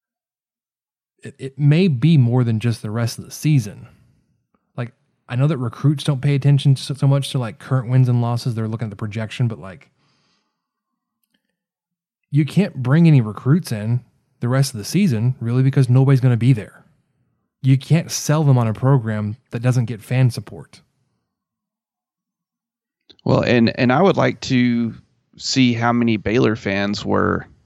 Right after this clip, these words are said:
Speaker 2: still gung-ho about Matt Rhule after a one and eleven season. I, I seriously doubt there are a lot of them just thinking, "Well, this is the guy that's obviously gonna have our Baylor Bears seven and oh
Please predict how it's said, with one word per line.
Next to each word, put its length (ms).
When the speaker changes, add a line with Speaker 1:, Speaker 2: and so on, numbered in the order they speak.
Speaker 2:
still 680
gung-ho 400
about 300
Matt 240
Rhule 280
after 280
a 20
one 220
and 80
eleven 320
season. 600
I, 180
I 300
seriously 560
doubt 280
there 100
are 40
a 40
lot 220
of 80
them 220
just 320
thinking, 320
"Well, 200
this 200
is 140
the 80
guy 240
that's 220
obviously 380
gonna 220
have 400
our 160
Baylor 340
Bears 600
seven 420
and 140
oh 500